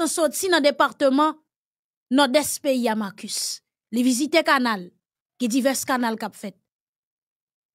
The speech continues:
jiska prezan. Nou poko tande kesyon manje, kòman yo pral fè manje nan peyi a? Men baraj Maryon la gen dlo ladan. Nou poko janm tande ki akonpayman yo pral bay peyizan yo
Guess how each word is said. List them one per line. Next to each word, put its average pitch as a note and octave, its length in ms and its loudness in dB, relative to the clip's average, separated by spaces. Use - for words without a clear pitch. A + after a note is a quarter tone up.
jiska A#3+ 480 -2
prezan. G3+ 480 -4
Nou A3+ 160 -2
poko B3+ 240 0
tande D4+ 480 2
kesyon C4+ 520 0
manje, A#3 560 2
kòman D4+ 280 6
yo C#4+ 100 6
pral C4+ 240 -2
fè C4 200 -4
manje A#3 260 -4
nan A3 160 -6
peyi A3 240 -4
a? - 60 -12
Men A#4 300 6
baraj G#4 420 4
Maryon F4 400 4
la E4 180 4
gen F4 180 -2
dlo F#4 260 4
ladan. C#4+ 360 2
Nou D4 160 4
poko D#4+ 280 2
janm D4+ 320 0
tande C#4 240 0
ki - 220 -14
akonpayman F4 640 2
yo D4 120 4
pral C#4+ 200 -4
bay B3+ 200 -2
peyizan B3+ 520 -4
yo F#3+ 140 -10